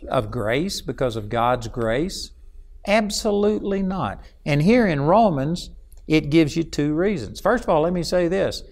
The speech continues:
If this question never comes up, when you go to church and you hear people talk about the quote-unquote gospel,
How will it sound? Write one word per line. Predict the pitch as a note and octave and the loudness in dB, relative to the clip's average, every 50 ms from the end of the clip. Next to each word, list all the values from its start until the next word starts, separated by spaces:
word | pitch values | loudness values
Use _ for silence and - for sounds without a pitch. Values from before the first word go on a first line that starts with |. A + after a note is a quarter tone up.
| - - - - - - | -20 -20 -20 -8 0 4
If | E3 E3 D#3 - - | 4 4 4 4 2
this | E3+ A3+ C#4+ C4+ | 2 4 4 2
question | - - - C4 B3+ A#3 G3 - - - C3 G#2+ G#2+ A#2 | 0 0 2 2 4 4 2 0 -2 -4 -2 -2 0 2
never | C#3+ D#3+ F3+ G3+ G#3 | 2 4 4 2 2
comes | G#3 - G#3 G3 F#3+ F3+ D#3+ | 0 -2 -2 -2 -2 -2 -2
up, | C3+ A#2 F#2+ - | -2 -2 -2 0
when | C3 B2 B2+ | 0 0 2
you | D3+ G3 B3 | 2 4 4
go | A#3 C4 A#3+ A#3 | 4 4 4 4
to | A#3 | 2
church | - - - F#3 C3+ G#2 F#2+ - | 0 -2 0 0 0 0 -2 -4
and | - A#2+ A#2+ C3+ | -4 -4 -2 0
you | E3 F#3+ G3+ | 0 2 2
hear | F3+ G3 F#3+ F#2 | 2 2 0 0
people | F#3+ G3 F#3+ F3+ - D3+ | 0 0 -2 -2 -2 -4
talk | C#3+ - - E3+ E3 D#3+ - | -4 0 2 2 2 2 0
about | D3 C3+ D3+ C#3+ C#3+ - | 0 0 2 0 0 -2
the | A#2+ | -4
quote-unquote | - - - - E3+ F3 E3 D#3+ D#3+ D#3 D3+ C#3 - - D#3+ D3+ C#3+ D3 D3 A#2 | -10 -6 0 4 4 4 4 4 0 -2 -4 -4 0 2 2 2 2 0 -4 -6
gospel, | - C3 A#2 C3 D3 D3 - - - - F3 F3+ F3+ F3 - | -2 0 2 2 2 2 -2 -4 0 2 2 2 2 -2 -8